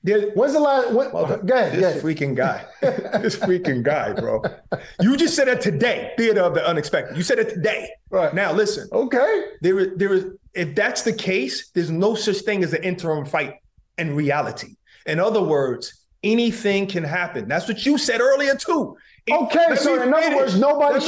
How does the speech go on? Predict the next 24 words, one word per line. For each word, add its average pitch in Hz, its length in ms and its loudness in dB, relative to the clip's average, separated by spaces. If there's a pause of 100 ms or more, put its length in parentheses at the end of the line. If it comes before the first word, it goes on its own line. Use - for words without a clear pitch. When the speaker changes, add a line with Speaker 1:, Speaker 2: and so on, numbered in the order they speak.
Speaker 2:
should - 100 -4
fight 277 280 2
Speaker 1:
finish. - 40 0
Speaker 2:
any 262 400 2
Speaker 1:
Let 302 100 -10
me 277 140 -6
finish. 190 240 2
Speaker 2:
Oh, 160 40 -4
go 202 60 2
ahead. 185 200 0
Speaker 1:
You're 220 100 -4
gonna 262 140 4
lose 233 260 -2
nicely. 185 400 -4
Don't 151 220 -2
worry. 107 260 0 (760)
Any, 254 200 0
Speaker 2:
I'm, 233 140 0
Speaker 1:
any 220 120 -2
Speaker 2:
no, 185 180 -2
I, 233 300 0
I've 240 80 0
already 240 320 4
won. 180 380 0